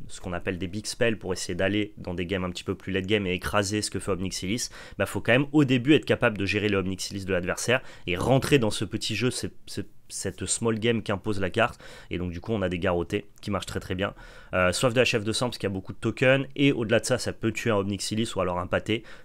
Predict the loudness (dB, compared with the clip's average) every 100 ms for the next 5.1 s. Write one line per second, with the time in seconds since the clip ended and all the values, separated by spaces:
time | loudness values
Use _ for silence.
0 | -4 0 2 4 2 0 -4 -4 -2 0
1 | 0 0 0 -2 -2 -2 -2 -2 0 0
2 | 0 -4 -4 2 6 6 4 2 0 0
3 | 2 2 2 0 -2 0 0 0 -2 -2
4 | 0 0 0 0 0 -2 -4 -2 -2 0
5 | -2